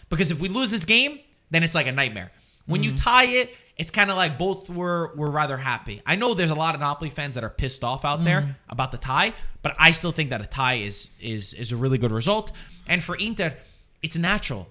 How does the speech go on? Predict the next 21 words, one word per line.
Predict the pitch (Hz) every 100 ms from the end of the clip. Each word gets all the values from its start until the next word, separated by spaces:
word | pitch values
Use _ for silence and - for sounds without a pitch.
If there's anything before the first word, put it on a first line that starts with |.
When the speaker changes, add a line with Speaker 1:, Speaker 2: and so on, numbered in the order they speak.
| 127
Speaker 1:
Like, | 143 127
you're | 151 190
not | 160 175 208 208
gonna | 202
win | 143 147 143 -
every | 135 123 127
single | - 120 104
game. | 101
Speaker 2:
It's | 92
Speaker 1:
As | 107 151
Speaker 2:
true. | 147
Speaker 1:
good | 226
as | 254
you | 240 196
are, | 120 123 - - - _ -
it's, | 202 - - _ _
it's | 190 - -
unrealistic | 247 240 208 180 170 - 101 -
to | - 156
imagine | 127 120 113 104
that. | 85